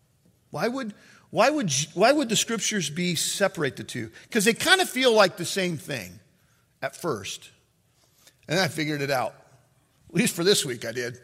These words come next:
Maybe the Spirit, you know, God will use to speak to me different, you know, in a couple of years. I don't know. But for this week, for me, with all my soul is this. How am I talking to myself?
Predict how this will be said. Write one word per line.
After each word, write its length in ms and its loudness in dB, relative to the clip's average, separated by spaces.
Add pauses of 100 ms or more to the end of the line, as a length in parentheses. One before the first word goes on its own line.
(520)
Maybe 200 -2
the 60 0
Spirit, 380 -2
you 100 -2
know, 100 -2
God 160 2
will 80 2
use 220 -2
to 100 -6
speak 260 -4
to 60 -4
me 80 -4
different, 360 -6 (100)
you 100 -6
know, 180 -6
in 60 -8
a 80 -6
couple 240 -2
of 60 -4
years. 180 -2
I 160 4
don't 120 -2
know. 200 0 (320)
But 160 2
for 180 2
this 320 2
week, 360 -4 (1500)
for 200 -4
me, 520 -2 (120)
with 160 -8
all 200 0
my 160 2
soul 680 -2 (120)
is 260 -6 (220)
this. 480 -8 (720)
How 240 -6
am 120 -4
I 120 -2
talking 680 -6
to 140 -12
myself? 760 -12